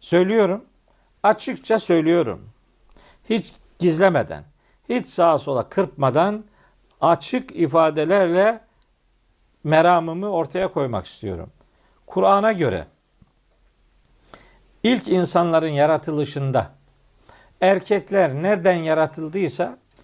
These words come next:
kadınlar da oradan yaratılmıştır. Yani erkeğin yaratıldığı orijin, kaynak her neyse ki biz ona nefsi vahide yani bir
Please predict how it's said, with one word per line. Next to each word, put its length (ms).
kadınlar 600
da 80
oradan 280
yaratılmıştır. 840
Yani 280
erkeğin 500
yaratıldığı 760
orijin, 500
kaynak 460
her 260
neyse 420
ki 160
biz 140
ona 320
nefsi 380
vahide 400
yani 440
bir 240